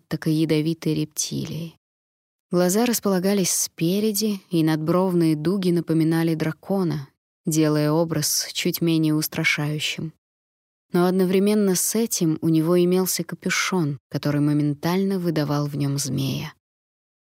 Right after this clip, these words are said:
Справа и слева от пятого дракона по стенам сочилась вода. Стекала по камням, собираясь в кристально чистые родники. Я обхватила себя руками, вспомнив детали историй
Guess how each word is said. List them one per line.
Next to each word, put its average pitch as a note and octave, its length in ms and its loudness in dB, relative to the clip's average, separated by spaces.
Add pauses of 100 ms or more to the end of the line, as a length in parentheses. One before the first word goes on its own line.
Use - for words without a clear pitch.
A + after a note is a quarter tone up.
(320)
Справа G3 520 -2
и F3+ 100 0
слева F3 560 -2
от D#3 120 -6
пятого E3 380 -2
дракона F#3 640 -4
по D#3+ 140 -8
стенам D#3+ 500 -2
сочилась D#3+ 640 -4
вода. D#3 420 -6 (540)
Стекала A3+ 500 0
по - 100 -6
камням, D#3 680 0
собираясь E3+ 880 -2
в - 60 -20
кристально F3 560 -2
чистые - 500 -2
родники. D3+ 680 -6 (720)
Я F#3 160 2
обхватила G3+ 640 -2
себя F#3 400 -2
руками, G3+ 600 -2
вспомнив G3+ 680 -2
детали F#3 640 -2
историй F3+ 800 -2